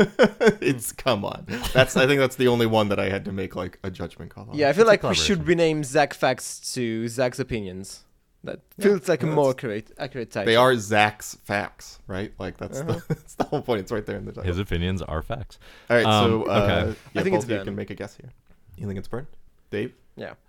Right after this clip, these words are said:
Speaker 3: Hang on, I'm counting the Claremont books.
Speaker 1: <laughs> I'm Googling it.
Speaker 2: <laughs> Yeah.
Speaker 3: <laughs> Yeah, right. <laughs> This could be so much
Speaker 1: I did,
Speaker 3: easier.
Speaker 1: I mean, I did try to make these ones ungoogleable, uh, not 'cause I thought you would cheat, but because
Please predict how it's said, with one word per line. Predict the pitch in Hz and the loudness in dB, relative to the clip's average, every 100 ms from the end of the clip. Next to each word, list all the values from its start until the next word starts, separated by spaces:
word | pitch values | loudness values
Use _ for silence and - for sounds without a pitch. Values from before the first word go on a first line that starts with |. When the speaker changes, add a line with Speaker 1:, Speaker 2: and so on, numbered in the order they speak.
| 78 _ | -20 _
Speaker 3:
Hang | 101 98 | -12 -10
on, | 78 78 | -8 -8
I'm | 76 71 _ _ _ _ | -10 -14 _ _ _ _
counting | - 85 82 | -14 -12 -12
the | 73 | -14
Claremont | - 76 73 76 - | -14 -14 -14 -12 -12
books. | 104 | -8
Speaker 1:
<laughs> | |
I'm | 139 | -4
Googling | 131 110 104 95 104 | -2 0 0 -2 -2
it. | 117 | -2
Speaker 2:
<laughs> | 139 - 170 - 214 196 196 | 0 0 0 4 4 6 6
Yeah. | 208 196 - - - | 6 6 0 -6 -8
Speaker 3:
<laughs> | - | -4
Yeah, | 98 92 | -2 0
right. | 392 135 98 - | 0 0 -2 -6
<laughs> | - | -4
This | 143 - | -4 -4
could | 104 | -8
be | |
so | 107 113 | -4 -2
much | 92 | 2
Speaker 1:
I | 139 | 8
did, | 190 | 6
Speaker 3:
easier. | 185 - | 6 0
Speaker 1:
I | 143 | 4
mean, | 151 | 6
I | 139 | 6
did | 151 147 | 4 2
try | 156 135 | 2 2
to | |
make | 135 123 120 | 2 0 0
these | 117 | -4
ones | 113 107 95 | -2 -2 -4
ungoogleable, | 104 101 107 101 98 92 95 92 - - | -6 -4 -4 -4 -4 -4 -4 -6 -12 -10
uh, | 101 98 | -8 0
not | 123 - - | 0 0 -4
'cause | 101 | -6
I | 95 | -4
thought | 92 | -6
you | - | -6
would | 92 | -8
cheat, | - 104 - | -6 -6 -6
but | 95 92 | -10 -12
because | 95 92 | -14 -16